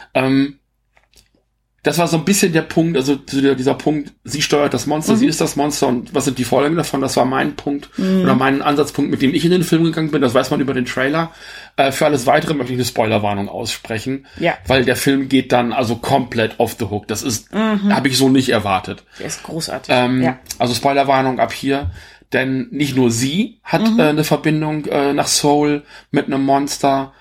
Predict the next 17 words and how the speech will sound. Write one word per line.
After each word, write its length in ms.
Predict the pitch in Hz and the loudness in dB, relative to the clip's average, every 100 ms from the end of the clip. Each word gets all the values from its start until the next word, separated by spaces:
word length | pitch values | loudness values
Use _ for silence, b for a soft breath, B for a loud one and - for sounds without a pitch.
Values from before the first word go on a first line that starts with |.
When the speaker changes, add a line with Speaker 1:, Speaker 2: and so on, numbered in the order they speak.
| b b - | b b -2
Speaker 1:
sondern 360 | 127 131 131 | 2 4 2
eben 240 | 123 123 127 | 0 -2 2
auch 160 | 120 | 0
Oscar. 460 | 147 117 - 92 - | 2 0 -2 -10 -8
Speaker 2:
Mhm. 280 | - 196 180 | 2 2 4
Speaker 1:
Und 160 | - 240 | 0 2
irgendwann 260 | 143 139 | 2 2
finden 220 | 131 147 135 | 2 0 2
sie 60 | |
dann 140 | 135 120 | 0 2
tatsächlich 480 | 135 135 123 123 | 0 0 -6 -2
raus, 220 | 117 127 131 | 0 0 -2
dass 180 | 117 - | -6 -4
Oscar, 360 | 143 - 147 | -4 0 0
sobald 320 | 135 127 131 | 0 0 0
er 80 | 135 | 0
den, 340 | 127 131 131 | 0 -2 -2